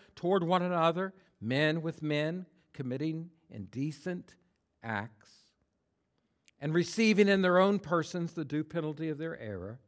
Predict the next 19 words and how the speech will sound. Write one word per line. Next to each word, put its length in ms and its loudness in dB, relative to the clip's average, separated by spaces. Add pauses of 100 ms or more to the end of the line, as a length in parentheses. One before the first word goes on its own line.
(1500)
And 160 2
just 260 2
as 120 2
they 100 6
did 200 6
not 200 4
see 220 -2
fit 300 0
to 120 -4
acknowledge 720 -2
God 340 -6
any 200 -8
longer, 520 -10 (1160)
God 320 -2
gave 260 6
them 140 4
over 440 2 (640)
to 120 -6
what? 400 2